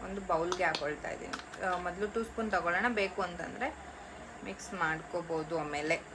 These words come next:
ವೇಸ್ಟ್ ಮಾಡೋದು ಬೇಡ ಅಲ್ವಾ ಸುಮ್ಮನೆ, ಮತ್ತೆ ನೆಕ್ಸ್ಟ್ ಟೈಮ್ ಯೂಸ್ ಆಗುತ್ತೆ. So ಒಂದು ಬೌಲ್ಗೆ ತೊಗೊಂಡಿದ್ದೀನಿ ಒಂದು ಟೂ ಸ್ಪೂನಷ್ಟು,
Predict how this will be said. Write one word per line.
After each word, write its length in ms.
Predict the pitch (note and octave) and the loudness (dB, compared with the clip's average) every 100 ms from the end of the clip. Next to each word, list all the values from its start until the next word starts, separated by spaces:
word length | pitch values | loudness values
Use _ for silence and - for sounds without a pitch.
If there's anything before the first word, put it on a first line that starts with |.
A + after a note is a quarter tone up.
| - - - | -10 -6 0
ವೇಸ್ಟ್ 340 | F3 G3+ G3+ G#3 | 6 6 6 2
ಮಾಡೋದು 340 | F3 D#3+ D#3+ | 2 2 0
ಬೇಡ 140 | D#3 E3 | -2 -4
ಅಲ್ವಾ 200 | D#3+ E3 | -4 -4
ಸುಮ್ಮನೆ, 360 | - E3+ E3+ | -6 -6 -6
ಮತ್ತೆ 280 | E3+ E3+ G3 | -4 0 0
ನೆಕ್ಸ್ಟ್ 260 | F#3+ G3 - | 2 0 2
ಟೈಮ್ 200 | G3 F3+ | 2 4
ಯೂಸ್ 200 | F3 F3+ | 4 6
ಆಗುತ್ತೆ. 440 | E3+ F3 A#3+ D4+ - - - - - - | 6 2 0 -2 -8 -10 -10 -10 -8 4
So 100 | C#4+ | 10
ಒಂದು 240 | C#4 C4 | 12 12
ಬೌಲ್ಗೆ 500 | A3 G#3 A3+ B3 C4 | 12 12 12 8 4
ತೊಗೊಂಡಿದ್ದೀನಿ 580 | C4+ G3+ G3+ G3+ F#3+ G#3+ | 4 4 6 4 4 4
ಒಂದು 320 | A3 G#3+ G#3 | 4 2 0
ಟೂ 180 | A3+ A3+ | 0 -2
ಸ್ಪೂನಷ್ಟು, 880 | A3+ - G#3 F#3 F#3 - - A#3+ | -4 -2 0 2 0 -2 -2 -2